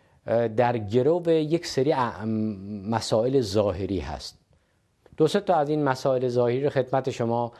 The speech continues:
عرض می‌کنم. فی المثل این که هدایت یافتگی رو یک کسی مساوی بگیره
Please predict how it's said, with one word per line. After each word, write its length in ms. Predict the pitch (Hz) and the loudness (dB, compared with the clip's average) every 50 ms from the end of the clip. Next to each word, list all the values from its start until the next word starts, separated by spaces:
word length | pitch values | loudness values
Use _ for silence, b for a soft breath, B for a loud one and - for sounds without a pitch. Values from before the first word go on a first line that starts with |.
| B B B B B B - | B B B B B B -10
عرض 360 | 101 107 113 113 104 98 90 | -4 0 0 0 0 0 -4
می‌کنم. 380 | 87 82 - 92 85 80 78 - _ _ _ - | -8 -10 -8 -8 -8 -8 -8 -10 _ _ _ 0
فی 60 | 139 | 0
المثل 420 | 135 139 139 131 - - 165 170 | 0 2 0 0 0 0 0 0
این 260 | 180 175 175 175 170 | 0 -2 -2 -2 -2
که 320 | 156 - 160 156 151 143 - - - b b b b b b b | -2 0 2 2 2 2 0 -6 -14 b b b b b b b
هدایت 640 | b 117 123 120 131 123 123 123 120 127 123 120 - 120 | b 2 2 4 4 2 2 2 2 0 0 -2 -2 0
یافتگی 680 | 117 120 120 117 - - - - 113 110 123 160 190 185 | 2 2 2 2 -2 -4 -4 -2 -2 -2 -2 -2 -2 0
رو 320 | 185 180 180 170 165 - B B B B B B B - | 2 2 2 2 0 -2 B B B B B B B 0
یک 180 | 143 143 143 | 0 0 0
کسی 340 | - - 160 - - 151 139 | 0 -2 -2 0 0 0 2
مساوی 640 | 127 123 117 110 - 135 120 120 120 127 160 196 | 2 2 0 2 2 2 2 2 0 -2 -4 -4
بگیره 640 | 185 175 165 156 147 143 139 127 135 131 127 123 | -2 0 -2 -2 0 0 0 2 2 2 2 0